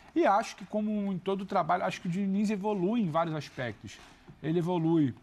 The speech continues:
em entender que tem que mudar o sistema dentro de um jogo, como ele vem fazendo muito no Fluminense. Quando baixa o André, quando entra, por exemplo, como o Bueno lembrou bem, do Pirani, ele evolui o entendimento da sua transição defensiva. Eu acho que já não é mais tão problemática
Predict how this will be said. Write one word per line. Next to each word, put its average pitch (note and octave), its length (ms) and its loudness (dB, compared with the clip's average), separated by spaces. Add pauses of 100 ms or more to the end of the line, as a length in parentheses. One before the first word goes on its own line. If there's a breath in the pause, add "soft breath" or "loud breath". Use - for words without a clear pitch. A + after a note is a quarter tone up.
(300)
em E3 80 -4
entender D#3+ 460 -2
que D#3 280 -8 (200)
tem F3+ 140 -4
que - 120 -8
mudar C#3+ 280 -2
o C3+ 60 -4
sistema C3+ 480 -4
dentro C#3 300 -4
de B2+ 80 -8
um B2+ 80 -6
jogo, C3+ 180 -2
como C3 120 -6
ele B2 80 -2
vem C3 80 -4
fazendo B2+ 260 -4
muito C#3 300 -6
no B2+ 60 -8
Fluminense. C3+ 500 -6
Quando F3+ 180 -4
baixa D3+ 300 0
o - 20 -4
André, C#3+ 260 -4
quando C#3 260 -6
entra, C#3+ 180 -4
por C#3 160 -4
exemplo, C3+ 360 -4 (300 loud breath)
como C#3+ 160 -4
o C3+ 40 -2
Bueno C#3+ 260 0
lembrou C#3 240 0
bem, C3+ 240 -2 (300 loud breath)
do C#3 80 -4
Pirani, D3 420 0 (100)
ele F3+ 120 -2
evolui F#3 600 2
o E3 80 -6
entendimento D#3+ 680 -2
da E3 120 0
sua F3 200 -6
transição D#3 420 -4
defensiva. D3+ 640 -4
Eu C3+ 160 -2
acho C#3+ 220 -2
que D#3 80 -8
já D3+ 100 -6
não D3 100 -8
é D3+ 60 -6
mais D3+ 240 -6
tão F#3+ 240 -6
problemática D#3+ 880 -2